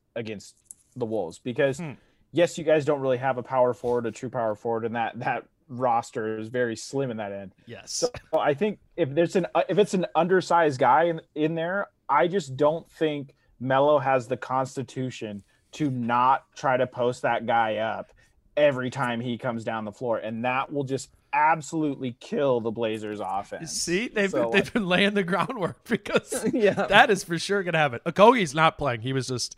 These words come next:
Speaker 2: he's just ruled out before this. So, so, like, Juancho's gonna start. Layman will get, like, some minutes there. They p-, started playing, like, like, I, I don't know. They could go bigger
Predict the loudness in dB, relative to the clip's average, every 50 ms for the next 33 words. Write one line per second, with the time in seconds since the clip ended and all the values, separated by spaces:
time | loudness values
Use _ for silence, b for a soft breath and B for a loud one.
0 | b b b b b b b b -4 -2 -2 -2 -4 -4 -4 -4 -2 0 0 0
1 | 0 0 -2 -4 -10 -8 -4 -2 -2 -2 -2 -2 -4 -4 -2 -2 -2 -2 -4 -4
2 | -8 b b b b b b b b b b b b b b b b b b b
3 | -2 0 2 4 6 4 4 4 0 -8 -12 -4 0 4 4 4 4 2 0 0
4 | 0 0 -2 -4 -6 -4 -2 -2 -2 -2 0 2 2 4 4 4 2 0 -4 -8
5 | -4 -2 0 0 0 0 -2 -4 -4 -4 -4 -4 -6 -4 _ -2 -2 -2 -2 -4
6 | -6 -6 -6 -6 -6 -6 -6 -4 -4 -4 -4 -6 -4 -6 -8 -8 -4 -4 -2 -2
7 | -2 -2 -2 -2 -2 -2 -4 -6 -8 _ -12 -10 -10 -8 -2 -2 -2 -2 -2 -2
8 | -2 -2 -2 -2 -2 -4 -4 -4 -4 -4 -6 -6 -8 _ _ _ _ _ _ _
9 | _ _ _ _ _ _ _ _ _ -18 -12 -10 -10 -10 -10 -12 -12 -12 -12 -12
10 | _ -4 -2 0 0 0 0 -4 -4 -4 -6 -6 -6 -8 -6 -4 -2 -2 -4 -4
11 | -4 -2 -2 -2 -2 -2 -2 -2 -2 -2 -2 -2 -2 -2 -4 -6 -8